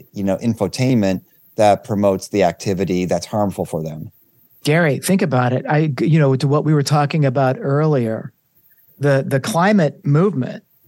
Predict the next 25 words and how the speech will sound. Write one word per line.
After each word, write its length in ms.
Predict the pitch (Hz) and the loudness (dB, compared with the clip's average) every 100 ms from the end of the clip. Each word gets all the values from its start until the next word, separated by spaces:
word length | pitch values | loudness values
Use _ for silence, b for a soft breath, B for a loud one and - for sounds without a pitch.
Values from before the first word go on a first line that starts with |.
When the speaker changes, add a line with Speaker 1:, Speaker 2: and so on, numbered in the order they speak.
| _ _ _ _ _ _ | _ _ _ _ _ _
Speaker 2:
is 180 | 151 135 | -2 -2
trying 300 | - 165 160 | 0 2 2
to 100 | 151 | 2
engage 680 | 139 123 135 143 170 139 113 | 2 2 2 2 2 0 -2
these 340 | 117 127 127 - | -2 -2 0 -2
people 500 | - 117 - - - _ _ _ _ _ _ | -2 -4 -4 -10 -12 _ _ _ _ _ _
to 80 | - | 0
Speaker 1:
Right. 80 | 190 | 2
Speaker 2:
act. 540 | 143 139 - - - - b b _ | 2 0 -4 -8 -8 -12 b b _
But, 280 | 147 165 131 | -2 -2 -2
but 160 | 147 | 0
what 440 | 151 143 165 190 - | 2 2 4 0 -2
have 300 | 120 151 139 | 0 2 2
we 140 | 143 | 0
done 680 | 120 113 147 160 139 127 127 - _ _ _ _ _ _ _ | 0 0 2 4 2 0 -2 -8 _ _ _ _ _ _ _
to 220 | - - | -2 2
mitigate 540 | 131 139 151 135 135 131 | 2 4 2 2 0 0
their 140 | 131 | -2
experience 760 | 117 - - 151 156 120 117 - | 0 -2 0 2 2 2 0 -2
or 80 | 127 | 0
to 80 | |
moderate 540 | 123 131 135 131 120 113 | 2 2 4 2 0 0
their 160 | 123 | -2
experience? 880 | 117 - - 147 202 156 - - - | 0 0 0 2 2 0 -2 -6 -2
Speaker 1:
Right. 240 | 104 95 | 0 0